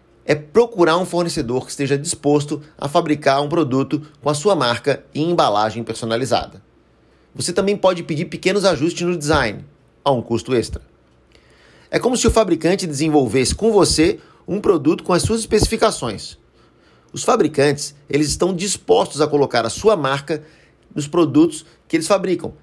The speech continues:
e isso é chamado de regime de O I M. Também podem exigir um pedido mínimo para isso,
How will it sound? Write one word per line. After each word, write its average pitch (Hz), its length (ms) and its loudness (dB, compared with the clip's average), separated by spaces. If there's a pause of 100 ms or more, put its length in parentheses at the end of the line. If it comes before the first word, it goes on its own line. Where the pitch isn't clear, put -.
(160)
e 135 120 -4
isso 147 120 -2
é 151 40 -2
chamado 135 500 2
de 151 280 -2
regime 147 500 -2
de 143 240 -4 (120)
O 170 140 4
I 175 160 -2
M. 101 280 -8 (840)
Também 156 340 2
podem 139 300 0
exigir 143 360 0
um 143 60 -4
pedido 143 240 -2
mínimo 160 260 -2
para 233 160 4
isso, - 280 -4